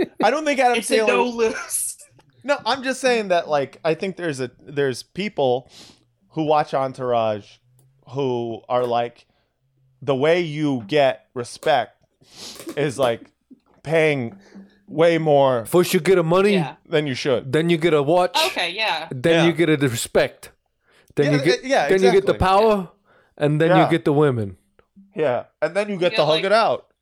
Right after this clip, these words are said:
Speaker 1: and then you get Aquaman.
Speaker 2: <laughs>
Speaker 1: Uh,
Speaker 2: <laughs>
Speaker 1: but, uh, yeah, so, I mean, I get
Speaker 3: Was
Speaker 1: it. Like, he knows that there's
Speaker 2: Like
Speaker 1: some
Speaker 2: a Tom
Speaker 1: fools
Speaker 2: from Succession type.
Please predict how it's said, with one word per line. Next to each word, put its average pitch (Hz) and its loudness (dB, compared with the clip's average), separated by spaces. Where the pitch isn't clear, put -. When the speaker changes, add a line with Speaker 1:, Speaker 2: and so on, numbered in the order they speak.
Speaker 1:
and 160 -6
then 190 0
you 180 -2
get 165 0
Aquaman. 123 -6
Speaker 2:
<laughs> - -18
Speaker 1:
Uh, 131 2
Speaker 2:
<laughs> - -8
Speaker 1:
but, 175 2
uh, 160 4
yeah, 180 2
so, 160 2
I 214 2
mean, 247 0
I 262 2
get 180 0
Speaker 3:
Was 143 4
Speaker 1:
it. 147 -2
Like, 160 -2
he 247 -6
knows 226 0
that 170 -2
there's 170 -2
Speaker 2:
Like - -4
Speaker 1:
some 156 -4
Speaker 2:
a - -8
Tom 226 0
Speaker 1:
fools 151 -4
Speaker 2:
from 220 -10
Succession 180 -8
type. - -16